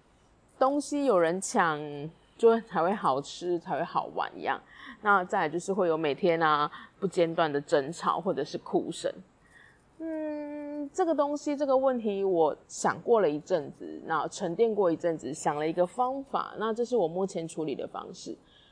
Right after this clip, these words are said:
就是如果啊，他们在抢玩具的时候，我会先判断，我会问说，“这个是谁先玩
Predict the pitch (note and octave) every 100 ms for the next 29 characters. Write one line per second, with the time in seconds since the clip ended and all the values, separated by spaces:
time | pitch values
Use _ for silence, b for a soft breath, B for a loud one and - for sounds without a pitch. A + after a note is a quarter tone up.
0 | b - D4+ D#4 A#3+ G3+ - G3+ C3+ D2
1 | C#2+ F#3+ A3+ G3 G#3 G3 - - A3+ -
2 | F#3 E3 - - - F3+ D#3+ - - b
3 | b b - G3+ E4+ E4 D#4 D#4+ D4+ C#4
4 | C#4 A#3 G3+ A#3+ B3+ A#3+ B3 A#3 A#3 A#3
5 | B3+ A#3+ B3 - D#3+ E3 - F3+ F3+ E3+